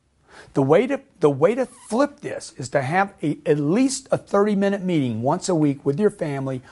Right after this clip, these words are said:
about your money, about your investments, about where it's coming from, about where it's going. I promise you, you will find yourself four times a week, that's all this takes,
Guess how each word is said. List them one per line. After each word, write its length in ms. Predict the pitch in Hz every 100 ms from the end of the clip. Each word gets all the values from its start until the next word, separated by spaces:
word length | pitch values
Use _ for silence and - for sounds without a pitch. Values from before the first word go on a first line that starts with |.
| -
about 480 | 117 104 127 139 156
your 140 | 139
money, 320 | 135 135 110
about 400 | 104 101 123 156
your 120 | 175 151
investments, 560 | 131 127 117 120 95
about 420 | 117 113 127 156
where 180 | 185 180
it's 100 | 165
coming 280 | - 151 131
from, 160 | 123 113
about 420 | 110 131 170 190
where 180 | 170 165
it's 160 | -
going. 460 | 151 143 127 113 107 _ _ _ _ _ _ -
I 100 | -
promise 680 | - - - 170 156 107 -
you, 120 | - _ _ _
you 120 | 131
will 100 | 117
find 260 | - 147 135
yourself 340 | 110 123 104 _
four 200 | - 269
times 300 | 277 269 240
a 40 | 247
week, 240 | 170 -
that's 160 | 139 160
all 140 | 160
this 140 | 151
takes, 400 | - 127 - -